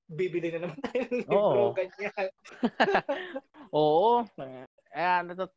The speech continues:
Speaker 2: na, ayoko rin pumupunta sa mall eh. Kasi pag na, napatingin ako sa book sale, wala na. Gugugol na ako ng mga
Speaker 1: Hmm.
Speaker 2: two, three hours, gano'n. <laughs>
Speaker 1: Ay, alam mo
Speaker 2: Mag-skimming,
Speaker 1: yan.
Speaker 2: skimming. Saka bibili na. <laughs>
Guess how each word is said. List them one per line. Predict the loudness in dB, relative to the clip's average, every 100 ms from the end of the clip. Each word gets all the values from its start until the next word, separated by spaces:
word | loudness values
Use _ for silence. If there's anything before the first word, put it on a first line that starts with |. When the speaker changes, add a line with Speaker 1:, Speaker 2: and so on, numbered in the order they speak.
| _
Speaker 2:
na, | -2 0 0 -2 -4
ayoko | 2 2 0
rin | -4
pumupunta | -6 -8 -6 -6 -6
sa | -2 -2
mall | -2 -6
eh. | -6 -8
Kasi | -8 -10
pag | -4 -4 -4 _ _ _ _ _ _ _
na, | -4 -2 0 -2 -6 _
napatingin | -2 0 0 -2 -4 -6 -6
ako | -8 -6
sa | -6
book | -4 -6
sale, | -6 -8 -6
wala | -6 -6
na. | -8 -8 -10 -12
Gugugol | -10 -6 -2 0 0 -4
na | -4
ako | -6
ng | -6
mga | -6 -10
Speaker 1:
Hmm. | -14 _ -10
Speaker 2:
two, | -6 -4 -4 -4
three | -4 -4
hours, | -6 -6 -4 -6 -8
gano'n. | -10 -10 -10 -12 -12 -18 -4
<laughs> | -2 0 -4 _ -20 -8 -4
Speaker 1:
Ay, | -2 -2
alam | -2 -2
mo | -4
Speaker 2:
Mag-skimming, | -4
Speaker 1:
yan. | -4 -4 -4 -6
Speaker 2:
skimming. | -8 -14 _ _ _ _ -8
Saka | -2 0
bibili | 0 0 0 0
na. | -2 -4
<laughs> | -4 -4 -6